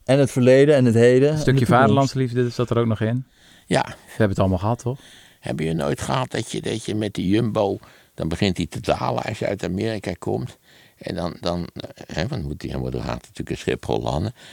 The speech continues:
Speaker 3: En dan zie je plotseling, als het mooi weer is, zie je die, zie je die kuststrook met dat, dat fantastische zandstrand waarom mensen naar Turkije gaan, op het strand te gaan zitten, is een raadsel. En, en dat,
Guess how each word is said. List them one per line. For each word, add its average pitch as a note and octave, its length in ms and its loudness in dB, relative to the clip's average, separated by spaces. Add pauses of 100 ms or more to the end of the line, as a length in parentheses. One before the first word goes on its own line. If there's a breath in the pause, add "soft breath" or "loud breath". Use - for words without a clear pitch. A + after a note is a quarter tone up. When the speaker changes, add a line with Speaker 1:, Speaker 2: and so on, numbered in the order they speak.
(140)
Speaker 3:
En - 120 -8
dan F2 100 -4
zie A2+ 180 -2
je A2+ 160 -2
plotseling, A#2+ 560 -4
als F#2 100 -8
het - 100 -14
mooi D#2+ 240 -4
weer C#2+ 260 -6
is, - 140 -8
zie - 200 -6
je D#2+ 60 -2
die, D2+ 260 -4 (300 soft breath)
zie - 180 -8
je D2+ 60 -2
die B1+ 180 -8
kuststrook A2+ 680 -4
met A2 160 -6
dat, B2 220 -6
dat - 200 -6
fantastische - 800 -6
zandstrand E2 640 -2
waarom C#2 400 0
mensen C#2 320 -4
naar C2+ 180 -4
Turkije F#2 680 -2
gaan, F2 300 -2
op D#2 140 -4
het C2+ 100 -10
strand G#2 400 -2
te - 120 -8
gaan F#2 160 -2
zitten, G#2 320 -2
is D2+ 80 0
een D2+ 220 0
raadsel. B2 720 0 (480 loud breath)
En, - 280 -6
en - 200 -6
dat, G#2 140 -4